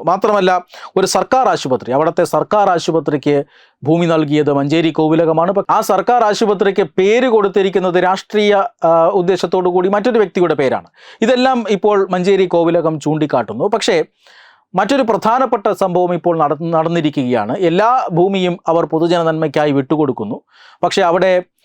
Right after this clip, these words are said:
പരമ്പരാഗതമായി ഉണ്ടായിരുന്ന ഒരു നെൽപ്പാടമുണ്ട്. ആ പാടം ഒരു കാരണവശാലും ആർക്കും വിട്ടുകൊടുക്കാൻ മഞ്ചേരി കോവിലകം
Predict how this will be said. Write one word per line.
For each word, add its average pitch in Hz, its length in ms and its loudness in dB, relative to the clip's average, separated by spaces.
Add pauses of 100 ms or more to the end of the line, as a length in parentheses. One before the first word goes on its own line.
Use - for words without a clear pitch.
(240)
പരമ്പരാഗതമായി 190 840 2 (120)
ഉണ്ടായിരുന്ന 170 460 0 (100)
ഒരു 156 160 2
നെൽപ്പാടമുണ്ട്. 151 640 -2 (540)
ആ 180 100 2 (180)
പാടം 196 340 0 (220)
ഒരു 180 240 2
കാരണവശാലും 175 720 0 (220)
ആർക്കും 160 300 -2
വിട്ടുകൊടുക്കാൻ 156 580 0
മഞ്ചേരി 170 400 0
കോവിലകം 165 400 2